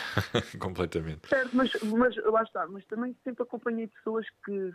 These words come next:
Speaker 2: fizessem, na altura aqui no, no Montijo, eu sou de Montijo,
Speaker 1: Uhum.
Speaker 2: ah, e o ginásio onde eu comecei a dar aulas é do, do Pedro Andrade, que foi em, em, aqui há uns anos atrás, foi uma, uma referência no culturismo,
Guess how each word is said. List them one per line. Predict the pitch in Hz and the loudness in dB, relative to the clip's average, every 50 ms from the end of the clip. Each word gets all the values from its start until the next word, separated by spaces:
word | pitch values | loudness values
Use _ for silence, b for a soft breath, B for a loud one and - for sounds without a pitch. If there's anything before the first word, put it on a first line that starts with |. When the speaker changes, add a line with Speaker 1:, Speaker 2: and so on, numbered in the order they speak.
| - | -8
Speaker 2:
fizessem, | - 165 143 156 156 165 - - 156 | -8 -2 0 0 0 0 -4 -6 -6
na | 151 | -6
altura | 156 - - 160 147 151 | -6 -6 -6 -4 -4 -4
aqui | 151 - 151 | -6 -8 -10
no, | 151 151 151 147 151 | -10 -8 -8 -8 -6
no | 151 156 | -4 -2
Montijo, | 156 156 151 151 - 170 151 147 | -2 -2 -2 0 0 0 2 2
eu | 151 - | 0 2
sou | - 156 | 2 2
de | 143 151 | 2 2
Montijo, | 156 151 147 - 196 208 208 - - - - - | 2 0 2 4 4 2 2 0 -6 -12 -14 -14
Speaker 1:
Uhum. | 110 98 85 95 107 - - _ _ _ _ _ _ _ - | -14 -12 -12 -12 -14 -14 -16 _ _ _ _ _ _ _ 2
Speaker 2:
ah, | 170 170 165 156 | 4 6 6 6
e | 147 160 | 6 4
o | 156 | 2
ginásio | 160 165 165 165 156 | 2 2 2 2 2
onde | 165 165 | 0 -4
eu | 165 | -6
comecei | - 165 - - 165 | -6 -6 -4 -2 2
a | 160 | 4
dar | 165 160 | 4 6
aulas | 160 165 165 170 170 170 - - - _ _ _ | 6 4 4 2 -2 -6 -10 -18 -20 _ _ _
é | - 165 | -2 -2
do, | 160 156 165 165 165 160 156 | 0 0 0 0 -2 -2 -4
do | 156 160 | -6 -6
Pedro | - - 170 160 156 165 165 | 0 2 2 2 2 2 0
Andrade, | 165 160 170 180 185 180 | 2 4 4 4 4 2
que | - _ _ _ - - | -2 _ _ _ -8 -2
foi | - 175 175 170 170 - - - - | 0 0 2 0 -2 -8 -16 -16 -10
em, | - 151 151 151 156 - 160 165 170 - - | -8 -8 -6 -6 -4 -2 0 0 0 0 0
em, | 156 165 160 156 151 151 - - - _ _ _ | 0 0 0 0 -2 -4 -8 -12 -16 _ _ _
aqui | - - - - | -12 -4 0 2
há | 151 | 2
uns | 151 151 147 | 2 2 2
anos | 156 156 143 | 0 2 2
atrás, | 165 160 - 170 170 175 170 - | 2 2 4 4 4 4 4 2
foi | - 175 175 | -2 -2 -2
uma, | 170 175 170 165 165 - _ _ _ _ _ _ _ _ _ _ | 0 -2 -4 -4 -6 -8 _ _ _ _ _ _ _ _ _ _
uma | - 175 175 | 2 2 2
referência | 151 - - 185 175 170 165 - - 165 | 2 2 2 2 2 2 0 -2 -2 -2
no | 165 160 | -2 -2
culturismo, | - 175 165 - 180 185 226 262 285 277 - | -2 -4 -4 -2 -2 -2 -2 -2 -4 -6 -10